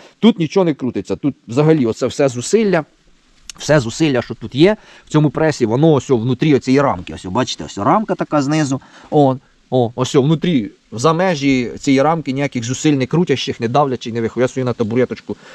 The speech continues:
стільчика поставив, воно собі сюди збігає сочок. О, все чудово. Ти собі ось стоїш, <laughs> граєшся, да? <laughs> Ну що це, що це за робота? Потім, як ти його додав там до кінця, все отак от раз. Ось кранічок такий. Ми ось його повертаємо, так, бачите, опачки.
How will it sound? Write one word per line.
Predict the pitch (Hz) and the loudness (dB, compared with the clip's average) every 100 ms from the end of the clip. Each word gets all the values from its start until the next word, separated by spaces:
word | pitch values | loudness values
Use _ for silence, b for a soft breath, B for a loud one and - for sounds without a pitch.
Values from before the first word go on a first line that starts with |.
| - | -14
стільчика | - 120 196 107 | -6 -4 -2 -4
поставив, | 113 - 156 139 | -4 0 2 2
воно | 117 | 0
собі | 107 95 92 | -8 -10 -10
сюди | 95 98 | -8 -8
збігає | 85 92 135 131 | -6 0 0 0
сочок. | - 110 113 - B B | -4 -8 -10 -10 B B
О, | 95 92 | -8 -8
все | 85 120 | -4 -4
чудово. | - 101 98 78 - | -4 -4 -4 -4 -6
Ти | 117 | -8
собі | - | -4
ось | 104 - 90 - - | -4 -2 -8 -10 -8
стоїш, | - 139 180 - - - | 0 2 2 0 -6 -16
<laughs> | - | -4
граєшся, | - - 143 165 135 135 131 | 4 4 6 2 2 0 0
да? | 120 131 - 165 156 156 151 139 | -2 -2 -2 -2 0 0 0 0
<laughs> | 147 | 0
Ну | 165 | 2
що | 156 | 2
це, | 135 127 | 0 0
що | 156 | 0
це | 135 | 2
за | 131 | 2
робота? | 131 110 107 - B B - | 2 0 -4 -6 B B 4
Потім, | 202 185 | 6 6
як | 170 143 | 0 0
ти | 147 | 0
його | 139 | 2
додав | 165 185 403 349 | 2 2 4 4
там | 196 160 | 2 0
до | 160 | -2
кінця, | 147 131 131 | -2 -2 0
все | 110 185 185 | 0 2 2
отак | 139 135 120 | 2 -2 -4
от | 120 | -2
раз. | 160 175 - b b | 0 0 -4 b b
Ось | 117 - | -10 -6
кранічок | - 208 208 175 160 | 0 0 0 -2 -6
такий. | - - 151 139 - b b b - | -6 -2 0 0 -6 b b b -4
Ми | 131 | -2
ось | 117 | -2
його | 123 120 | 0 -2
повертаємо, | 117 175 165 156 220 208 180 | 0 2 2 0 0 0 -2
так, | 147 135 | -2 -2
бачите, | 147 139 - - | -2 -4 -10 -6
опачки. | - 127 - 104 | -4 -4 -6 -10